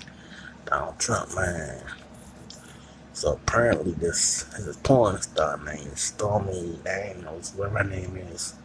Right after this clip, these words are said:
she's offering to give back the hundred thirty thousand that the Trump, the Trump off gave her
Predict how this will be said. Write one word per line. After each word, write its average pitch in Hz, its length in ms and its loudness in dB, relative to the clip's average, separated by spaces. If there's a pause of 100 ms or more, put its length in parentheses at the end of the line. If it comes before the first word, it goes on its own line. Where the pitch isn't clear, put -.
(840)
she's 101 500 0 (100)
offering 113 520 6
to 110 240 2 (1600)
give 110 220 8
back - 360 6
the - 120 4
hundred 123 320 8
thirty 113 340 4 (100)
thousand 117 720 4
that - 280 4
the - 120 -4 (320)
Trump, 156 340 12 (1900)
the - 100 4
Trump - 340 8 (160)
off - 300 4
gave 127 220 8
her 117 200 4